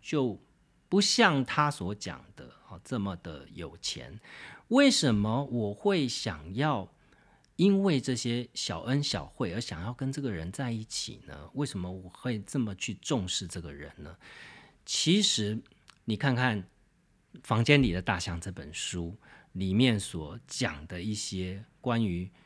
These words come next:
呃，沉默，为什么人会保持缄默这件事，这里面有非常多其实就会让你自己在生活里面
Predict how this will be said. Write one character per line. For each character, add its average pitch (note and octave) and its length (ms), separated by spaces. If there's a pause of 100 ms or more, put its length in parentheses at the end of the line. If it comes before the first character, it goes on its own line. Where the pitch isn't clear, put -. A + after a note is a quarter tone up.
(320)
呃， D2+ 400
沉 - 260
默， A#2 580
为 C#3+ 100
什 - 160
么 F2 160
人 F2 220
会 G2+ 220
保 D2+ 240
持 D#2+ 300
缄 G#2 260
默 G2+ 260
这 F2+ 140
件 E2 240
事， - 300
这 G3 140
里 C#3+ 120
面 C3+ 180
有 F#2+ 120
非 D#3+ 260
常 C3 220
多 D3 260
其 C3+ 220
实 A2+ 180
就 A#2+ 240
会 G#2+ 300
让 G#2+ 280
你 D#2 140
自 - 160
己 G#2 160
在 G2 220
生 B2+ 240
活 F2 120
里 D2+ 80
面 D3 240